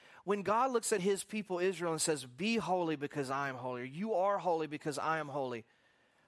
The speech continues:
what does that make God feel like? Something to explore as a parent, as you think about your interactions with your children and, and how you try to direct them and,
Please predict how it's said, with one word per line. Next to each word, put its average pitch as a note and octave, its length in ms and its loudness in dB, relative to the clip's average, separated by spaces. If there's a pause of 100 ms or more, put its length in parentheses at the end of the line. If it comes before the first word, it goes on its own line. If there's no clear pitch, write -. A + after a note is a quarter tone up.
(640)
what B3+ 120 -4
does D4+ 120 0
that G3 160 -2
make F3 180 -2
God F3 320 0
feel G#3 400 -8
like? - 340 -12 (1800)
Something B3 300 -4
to C4+ 60 2
explore G3+ 400 0
as F3 120 -2
a E3+ 40 -6
parent, D#3 360 -4 (280)
as D3 180 -2
you E3 100 -2
think F#3 180 -2
about E3 220 2
your E3 120 0
interactions D#3 540 0
with D3 80 -6
your D3+ 180 -2
children C#3 440 -2
and, B2 140 -8 (300)
and D#3 120 -2
how F3+ 160 4
you F3+ 160 -4
try F3 200 0
to E3+ 80 0
direct D#3 460 -2
them D3 180 0
and, B2+ 160 -6